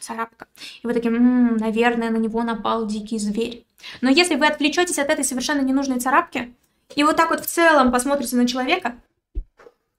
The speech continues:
то вы поймете, что это утопленник. По каким-то другим признакам. То есть абстрагирование — это отвлечение от чего-то, что сейчас нам не нужно для исследования.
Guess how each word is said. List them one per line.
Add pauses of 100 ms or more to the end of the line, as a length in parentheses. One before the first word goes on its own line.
(580)
то
вы
поймете,
что
это
утопленник. (3000)
По
каким-то
другим
признакам. (160)
То
есть
абстрагирование —
это
отвлечение
от
чего-то,
что
сейчас
нам
не
нужно
для
исследования.